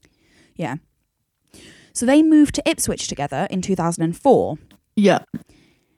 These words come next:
Speaker 1: Now, he'd been a client of sex workers in the past,
Speaker 2: Mm-hmm.
Speaker 1: and when Pamela started working nights and this affected their sex life, he went back to visiting sex workers.
Speaker 2: Classic.
Speaker 1: On all the nights where the murdered women had gone missing,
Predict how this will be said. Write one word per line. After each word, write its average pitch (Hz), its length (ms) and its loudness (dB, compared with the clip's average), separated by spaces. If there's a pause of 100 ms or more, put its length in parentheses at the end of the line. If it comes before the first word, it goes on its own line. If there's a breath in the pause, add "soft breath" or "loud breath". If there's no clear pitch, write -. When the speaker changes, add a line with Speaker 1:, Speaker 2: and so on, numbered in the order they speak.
Speaker 1:
Now, 262 140 -2
he'd 320 260 -2
been 359 120 -2
a 415 80 -8
client 262 440 0
of 196 80 -12
sex - 360 -8
workers 185 300 -2
in 170 80 -4
the 165 60 -4
past, - 680 -8 (100)
Speaker 2:
Mm-hmm. 196 120 0
Speaker 1:
and 214 120 2
when 226 160 2
Pamela 302 520 0
started 247 480 -4
working 196 600 -2
nights - 720 -2
and 190 140 -4
this 175 140 -4
affected 185 400 -6
their 156 140 -2
sex - 380 -4
life, 156 380 -6 (220)
he 240 160 -6
went 226 260 -2 (140)
back - 280 -4
to 160 100 -8
visiting 151 400 -8
sex - 340 -2
workers. - 380 -10
Speaker 2:
Classic. 196 680 0 (1700 soft breath)
Speaker 1:
On 269 160 2
all 285 260 4
the 320 100 0
nights 269 440 -2
where 220 120 2
the 214 80 0
murdered 202 380 -2
women 180 300 -2
had 180 200 -10
gone 175 320 0
missing, 170 600 -6